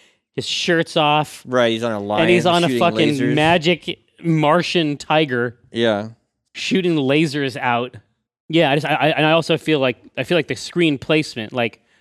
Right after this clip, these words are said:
Speaker 1: the other context for that is good.
Speaker 2: Yeah.
Speaker 1: I'm trying to think, I mean, what is, trying to think,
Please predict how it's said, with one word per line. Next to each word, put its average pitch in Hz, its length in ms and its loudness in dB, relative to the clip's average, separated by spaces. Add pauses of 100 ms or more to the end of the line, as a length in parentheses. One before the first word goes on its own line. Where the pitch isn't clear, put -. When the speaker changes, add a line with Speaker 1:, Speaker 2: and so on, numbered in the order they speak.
(180)
Speaker 1:
the 139 140 -2
other 156 180 2
context 147 640 -4
for 120 120 -6
that 110 200 0
is 104 160 -8
good. 104 340 -8 (200)
Speaker 2:
Yeah. 110 280 -2 (720)
Speaker 1:
I'm - 60 -20 (300)
trying 156 180 -6
to - 40 -10
think, 151 120 -8
I 139 40 -6
mean, 131 100 -6
what 143 120 -4
is, 139 240 -4 (920)
trying 156 160 -2
to 151 80 -8
think, 143 220 -12